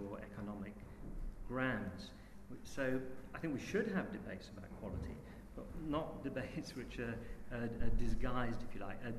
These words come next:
John Seabrook, uh, had a really good phrase for this. He said, "Sometimes people are pretending to maintain standards, but they're really just preserving their own status.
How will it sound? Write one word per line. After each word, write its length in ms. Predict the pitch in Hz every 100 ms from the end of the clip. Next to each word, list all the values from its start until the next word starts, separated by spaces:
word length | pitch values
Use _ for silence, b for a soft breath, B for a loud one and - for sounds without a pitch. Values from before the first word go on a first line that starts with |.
| 123 -
John 220 | 151 143
Seabrook, 640 | - 170 151 123 98 95 - B B B - -
uh, 40 | 113 101 101 - - -
had 120 | 113
a 40 |
really 220 | 117 120 110
good 220 | 101 - -
phrase 280 | 113 104 -
for 120 | 92
this. 100 | 98
He 80 | 110
said, 220 | - 117 B B -
"Sometimes 440 | 180 185 160 156 -
people 240 | 151 -
are 60 | 143
pretending 540 | 139 - 170 160 147
to 100 | 131
maintain 680 | 139 131 117 - 131 120 117 113
standards, 640 | - 131 120 110 92 - B B B
but 100 | 113
they're 140 | 117
really 260 | 117 117 110
just 300 | - - -
preserving 500 | 107 98 104 101 101
their 100 | 101
own 160 | 101 98
status. 680 | 98 - 110 107 - -